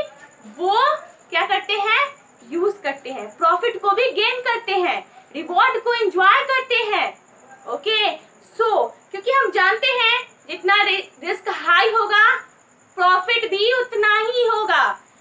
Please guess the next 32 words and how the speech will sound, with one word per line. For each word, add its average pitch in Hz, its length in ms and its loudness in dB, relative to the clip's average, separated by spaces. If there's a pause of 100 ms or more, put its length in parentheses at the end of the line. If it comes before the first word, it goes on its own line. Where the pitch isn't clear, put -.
(160)
और 302 220 -2
generally 427 760 0 (420)
जनरल 370 500 2
पर्सन 427 580 0 (280)
ऐसे 453 320 0
रिस्क 480 320 -2
को 453 120 -2
देखकर 370 540 0 (640)
पीछे 440 280 -2
चले 269 200 -2
जाते - 280 -6
हैं, 185 220 -20 (300)
but 247 340 -4
एंटरप्रेन्योर 339 640 0 (880)
ऐसा 339 280 -2
नहीं 339 220 -2
करते 233 280 -4
हैं, 220 180 -20 (460)
क्योंकि 494 320 2
जब 539 180 0
वो 539 100 2
कुछ 494 140 -2
स्टार्ट 494 560 2
करते 392 320 0
हैं 403 280 0
तो - 160 -2
उसको - 720 -4
स्टार्ट 415 380 0
करने 403 320 -2
में 427 140 -2
वो 381 180 0
रिस्क 440 260 -4